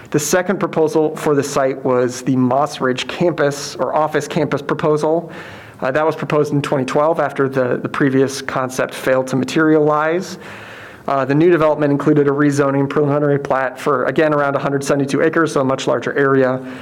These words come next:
that would have allowed the first phase of an office park with associated retail and service uses, uh, in the southeast corner of the property. Uh, this concept had no residential component, unlike the other one,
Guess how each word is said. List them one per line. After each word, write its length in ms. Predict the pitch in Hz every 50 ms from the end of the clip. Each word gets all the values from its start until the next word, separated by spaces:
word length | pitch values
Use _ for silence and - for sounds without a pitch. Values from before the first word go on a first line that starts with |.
| - - -
that 100 | 147 139
would 180 | 139 151 147
have 120 | 147 147 151
allowed 320 | 143 135 139 131 135 135
the 80 | - 127
first 400 | - - - 156 156 147 - -
phase 320 | - 156 143 139 135 135
of 60 | 131
an 80 | 127 127
office 360 | - 139 143 139 - 139 139
park 320 | 139 - 156 143 143 139 143
with 140 | 131 -
associated 640 | 131 123 - - 147 143 - 147 135 135 131 131 135
retail 420 | 143 143 143 - 143 139 139 139
and 100 | 139 127
service 460 | 127 - - 147 139 139 139 - -
uses, 460 | 143 127 120 - 139 131 131 127 - - - - - - - - - -
uh, 120 | 135 - -
in 160 | 170 156 151
the 80 | 160 156
southeast 480 | 156 165 160 151 151 147 139 135 -
corner 240 | - 151 147 143 135
of 80 | 131 135
the 60 | 143
property. 580 | 139 - 135 131 127 - 127 113 - - 139 - - - - - - - - -
Uh, 140 | - - 131
this 340 | 147 156 151 151 - -
concept 460 | - - - 160 147 139 - 147 143 143
had 180 | 131 123 151
no 420 | 147 147 147 151 151 151 151 147 139
residential 480 | - 135 127 127 131 147 170 - 190 175
component, 500 | 185 185 - - 170 170 175 185 175 180
unlike 320 | 131 127 135 131 127 127
the 100 | - - -
other 180 | 143 139 147 139
one, 480 | 135 139 143 143 139 135 139 143 143